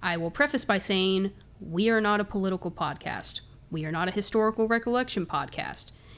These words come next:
Yes, we like to discuss the history and background of the places we visit, but for obvious reasons, this one is a little different. We are ultimately here to tell the story and legend of the Poland, Indiana plantation,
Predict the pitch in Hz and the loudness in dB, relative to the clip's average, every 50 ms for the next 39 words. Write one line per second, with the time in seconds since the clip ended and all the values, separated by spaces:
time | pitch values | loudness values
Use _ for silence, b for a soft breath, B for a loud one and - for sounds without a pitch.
0 | B B - 202 226 240 226 - - - - 208 214 202 202 202 196 - 202 208 | B B 0 0 2 2 2 0 -2 0 0 0 2 2 2 2 0 0 -2 -2
1 | 196 - - 190 190 - - 190 - 196 190 - - 185 185 175 180 160 151 151 | -2 0 0 -2 -2 -2 -2 -4 -2 -2 -2 -2 0 0 0 0 0 -2 -2 -4
2 | - 165 170 170 165 165 175 170 - 190 170 165 - 190 190 226 226 202 190 165 | -2 -4 -4 -4 -4 -4 -6 -6 -6 -4 -6 -4 -4 -4 -2 -2 -2 -2 -2 -4
3 | - - 160 165 - B B B B B B - 175 - - - - - 196 247 | -2 -2 -4 -4 -6 B B B B B B -4 -4 -4 -4 -4 -2 0 0 0
4 | 262 226 220 214 208 - 233 226 220 214 233 220 214 208 - 170 - - - 208 | 2 2 0 0 0 0 0 0 0 0 0 0 -2 -2 -6 -6 -6 -4 -2 0
5 | 196 190 196 202 196 196 202 202 202 196 - 233 - - - - 156 139 135 - | 0 2 2 0 0 0 0 0 0 2 0 0 0 0 -6 -6 -8 -8 -8 -12
6 | - - - - - - - - - - - - - - - B B B B B | -16 -20 -20 -20 -20 -20 -20 -20 -20 -20 -20 -20 -20 -20 -20 B B B B B
7 | B B B B B B B B B B B - 233 226 214 208 208 214 254 277 | B B B B B B B B B B B 2 4 4 4 4 4 4 2 2
8 | 269 - 294 294 269 285 254 - 208 208 208 202 - 202 - 208 190 190 196 - | 2 2 0 2 2 2 0 2 2 2 2 0 0 -2 -2 -2 0 0 -2 -2
9 | - 208 190 185 180 180 180 185 196 180 170 156 160 - 160 165 165 165 - - | -2 -2 0 0 2 2 2 2 2 0 0 -2 -4 -4 -4 -4 -4 -4 -2 -4
10 | 170 165 165 180 165 165 175 - - 220 220 233 233 226 208 190 202 202 190 196 | -4 -4 -4 -4 -6 -6 -4 0 2 2 4 4 2 2 2 0 0 2 2 0
11 | 180 170 170 165 - - 180 165 160 170 - - 247 240 - - 190 175 170 180 | 0 0 -2 -4 -4 -4 -4 -4 -4 -2 -2 -2 -2 -2 -2 -2 -2 -2 -2 -2